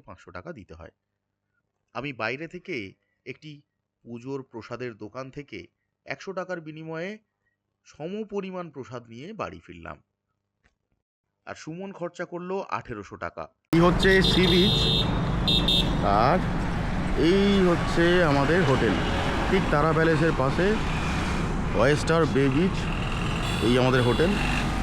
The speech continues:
Speaker 2: এখানে আছে হোটেল নীলদ্বীপ, সুখ প্যালেস।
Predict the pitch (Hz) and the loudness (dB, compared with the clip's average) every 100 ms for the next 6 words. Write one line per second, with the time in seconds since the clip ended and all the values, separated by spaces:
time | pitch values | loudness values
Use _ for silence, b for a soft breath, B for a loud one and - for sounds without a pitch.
0 | - - - 95 110 117 117 135 135 139 | -2 -2 -2 0 2 4 4 4 4 4
1 | 127 - - 113 123 117 127 143 143 160 | 2 0 0 2 4 4 4 4 4 4
2 | 175 147 - - - - 147 147 151 147 | 2 2 -2 -4 -4 0 2 2 4 4
3 | 160 156 | 4 2